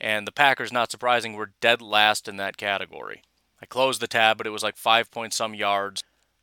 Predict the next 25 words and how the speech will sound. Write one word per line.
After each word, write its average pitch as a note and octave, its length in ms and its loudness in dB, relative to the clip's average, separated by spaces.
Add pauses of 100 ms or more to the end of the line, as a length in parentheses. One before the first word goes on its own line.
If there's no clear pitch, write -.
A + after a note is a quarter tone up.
um, F#2+ 420 -6
that G2+ 120 -8
the A2 160 -6
offense G#2+ 480 0
gave B2 380 -2
way G#2+ 560 0 (140)
to E3 180 -10
the C3 140 2
offensive A2 500 0
line. G2 460 -4 (360)
Just - 320 -2
absolutely A#2 640 -2
horrific G2+ 480 -8
stuff. - 400 -6 (300)
However, C#3 500 4 (340)
the, C3+ 380 2
uh, B2+ 280 8
Detroit E3 360 0
Lions D#3+ 340 4
were C3+ 80 -8
second D3 440 0
last A#2+ 380 2
in A#2 100 -10
that G#2 180 -2
category. F#2+ 680 -4